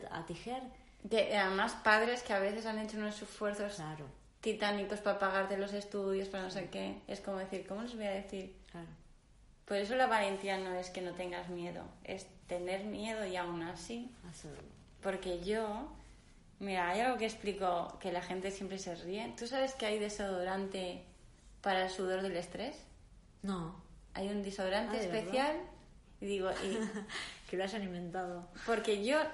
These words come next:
Speaker 2: no, yo nunca apenas he sudado en mi vida, ni haciendo deporte, cuando, cuando hacía así intensivo. Y entonces, de repente, cada vez que me enfrentaba a una nueva situación,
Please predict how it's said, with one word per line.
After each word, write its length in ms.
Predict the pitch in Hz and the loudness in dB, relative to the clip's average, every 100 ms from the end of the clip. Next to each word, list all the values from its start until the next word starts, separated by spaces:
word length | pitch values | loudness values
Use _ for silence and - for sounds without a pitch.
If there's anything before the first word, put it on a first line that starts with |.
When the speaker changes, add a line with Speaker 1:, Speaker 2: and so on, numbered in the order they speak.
| - | -2
Speaker 2:
no, 460 | 226 233 233 214 208 | 0 0 0 -2 0
yo 180 | 220 | 2
nunca 480 | 277 240 220 202 - - - - | 2 2 2 2 2 -4 -14 -6
apenas 400 | 202 202 202 208 | -2 2 2 2
he 60 | 196 | -2
sudado 340 | 190 170 156 | -4 -2 -2
en 100 | 170 | -4
mi 80 | 156 | -6
vida, 240 | - - - | -6 -6 -2
ni 140 | 202 | 0
haciendo 340 | 190 202 226 | -2 -2 -2
deporte, 520 | 233 202 180 185 269 - | 0 0 -2 -2 -4 -4
cuando, 220 | 202 185 165 - | -4 -4 -4 -6
cuando 240 | 175 170 | -6 -4
hacía 500 | 170 - 190 190 180 175 - - - | -6 -4 -2 0 -2 -6 -14 -20 -12
así 240 | 180 - 180 | -8 -4 -4
intensivo. 580 | 170 170 175 - 294 302 - - - - | -2 -4 -4 -4 -4 -4 -8 -16 -12 -6
Y 60 | |
entonces, 240 | 214 254 262 | -2 0 0
de 80 | |
repente, 500 | 247 247 277 269 277 - - - - - - - - - - | 0 0 -2 -2 -4 -8 -14 -20 -20 -20 -20 -20 -20 -20 -4
cada 160 | - 254 | 4 8
vez 120 | 269 | 8
que 100 | 269 254 | 6 0
me 100 | 240 | 0
enfrentaba 640 | 233 233 226 240 233 190 185 | 0 0 4 6 8 6 4
a 40 | |
una 200 | 208 214 | 2 2
nueva 280 | 214 214 214 | 2 2 0
situación, 720 | 214 202 208 - 247 247 | 0 -2 -2 -2 -2 -2